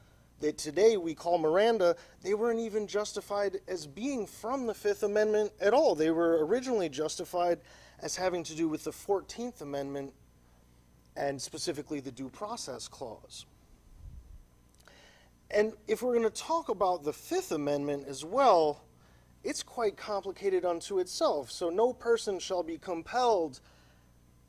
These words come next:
in any criminal case to be a witness against himself." I wanna focus on this word compelled for a second, because our contemporary understanding of this law, that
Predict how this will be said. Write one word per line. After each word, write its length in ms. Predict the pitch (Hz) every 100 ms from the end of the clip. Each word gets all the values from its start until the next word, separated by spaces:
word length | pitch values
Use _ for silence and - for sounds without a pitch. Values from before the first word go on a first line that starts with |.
| _
in 140 | - 175
any 240 | 196 196
criminal 420 | 180 226 214 185
case 300 | 156 - 190
to 80 | -
be 100 | 175
a 100 | 175
witness 480 | 156 175 185 175 -
against 380 | 165 151 143 -
himself." 720 | 190 175 - 262 160 - - _ _
I 60 | -
wanna 100 | 240
focus 400 | - 254 233 -
on 120 | 208
this 160 | 190 175
word 240 | 202 190
compelled 580 | - 165 - 226 233 220
for 220 | - 160
a 60 | 139
second, 500 | - 139 131 127 123 - _ _ - - _ - - - - - - - - - _ _ 143
because 920 | 220 208 - - 339 277 202 175 - - - - - - - - - - - -
our 240 | - 220 214
contemporary 1000 | 226 208 - - 339 269 208 190 160 151
understanding 800 | 165 160 143 - 165 151 139 131
of 260 | 127 120
this 220 | 131 127
law, 540 | 135 156 127 98 135 202 - _ _ _ -
that 420 | 151 151 139 -